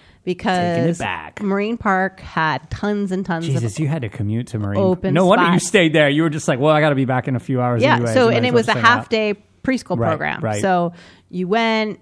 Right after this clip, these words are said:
Speaker 1: you dropped him off, and then you had to pick him up at
Speaker 2: Um,
Speaker 1: ten thirty.
Speaker 2: was it D O E or it was
Speaker 1: Yeah,
Speaker 2: it,
Speaker 1: with
Speaker 2: yeah.
Speaker 1: a, in a public school.
Speaker 2: Yeah.
Speaker 1: Um,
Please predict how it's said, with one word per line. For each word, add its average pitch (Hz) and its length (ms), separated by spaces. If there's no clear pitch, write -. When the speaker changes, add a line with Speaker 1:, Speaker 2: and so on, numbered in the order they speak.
Speaker 1:
you 185 120
dropped 175 360
him 196 120
off, 196 440
and 196 100
then 180 80
you 175 60
had 170 100
to 170 60
pick - 160
him 180 80
up 170 120
at 165 80
Speaker 2:
Um, 143 40
Speaker 1:
ten 175 140
thirty. 190 300
Speaker 2:
was 151 160
it 131 100
D 127 180
O 123 140
E 170 180
or 139 260
it 113 100
was 113 180
Speaker 1:
Yeah, 349 160
Speaker 2:
it, 208 60
Speaker 1:
with 190 100
Speaker 2:
yeah. 104 140
Speaker 1:
a, - 40
in 185 100
a 190 60
public 170 300
school. - 320
Speaker 2:
Yeah. 170 360
Speaker 1:
Um, 131 220